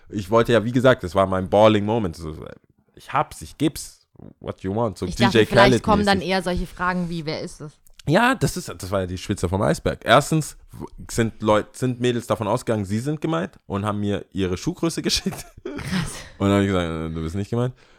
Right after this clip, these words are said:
Speaker 1: Und, äh, dann kam so, „Ah, sü-“, manch-, es war manchmal so, „Oh, voll süß“ und so und so ein Shit. Und wie gesagt, es gab,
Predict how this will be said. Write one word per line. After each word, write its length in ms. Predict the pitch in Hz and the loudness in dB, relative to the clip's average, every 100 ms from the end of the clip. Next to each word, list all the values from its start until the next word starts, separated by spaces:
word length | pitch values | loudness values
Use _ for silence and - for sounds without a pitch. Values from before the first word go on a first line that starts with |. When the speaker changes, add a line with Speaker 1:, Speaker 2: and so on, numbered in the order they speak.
| _ _ - | _ _ -4
Speaker 1:
Und, 720 | 95 95 90 90 90 90 - | 0 2 2 0 0 -4 -6
äh, 340 | - 92 92 87 | 0 2 2 2
dann 320 | 101 104 107 | 4 4 2
kam 320 | 107 101 101 | 2 2 2
so, 400 | 90 95 92 82 - _ _ _ _ _ _ - | 4 4 4 2 -6 _ _ _ _ _ _ -10
„Ah, 240 | 95 95 | -4 -2
sü-“, 340 | 95 - 123 120 | -2 0 0 4
manch-, 240 | 107 107 - - | 2 2 -4 -12
es 160 | 90 | -4
war 200 | 104 101 | 0 0
manchmal 320 | 101 113 110 98 | 0 0 0 -2
so, 100 | 107 | 0
„Oh, 580 | 107 113 113 110 110 | 4 6 6 6 4
voll 240 | 107 95 90 | 2 -2 -6
süß“ 320 | 95 117 117 | -2 -2 -2
und 120 | 117 | -4
so 260 | 110 120 131 | -4 -6 -6
und 160 | - 104 | -10 -10
so 100 | 104 | -8
ein 80 | 107 | -8
Shit. 260 | - 120 - _ _ _ _ _ - | -6 -8 -8 _ _ _ _ _ -6
Und 260 | 98 98 | -4 -4
wie 100 | 92 | -2
gesagt, 280 | 104 104 101 | 0 2 0
es 140 | - | -4
gab, 320 | - 113 - | 2 2 2